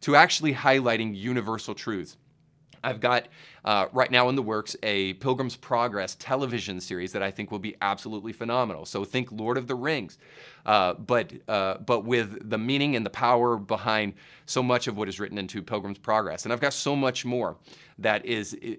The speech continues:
in very, very early stages of development, but we need support in order to move into those things. So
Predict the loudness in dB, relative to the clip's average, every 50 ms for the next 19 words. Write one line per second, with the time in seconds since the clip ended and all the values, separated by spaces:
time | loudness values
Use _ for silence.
0 | -4 0 0 2 2 0 -2 -4 0 4 4 6 6 6 4 4 2 2 2 0
1 | 0 -2 -2 -2 -4 -4 -4 -4 -4 -4 -4 -4 -4 -4 -4 -4 -2 -2 -2 -2
2 | -2 -4 -6 -4 0 0 0 0 0 -4 -6 -6 -6 -6 -8 -12 -10 -8 -8 -8
3 | -8 -8 -8 -8 -6 -6 -6 -8 -8 -8 -8 -8 -8 -6 -6 -6 -6 -6 -8 -8
4 | -10 -10 -10 -10 -10 -12 -12 -12 -10 -8 -6 -4 -4 -4 -6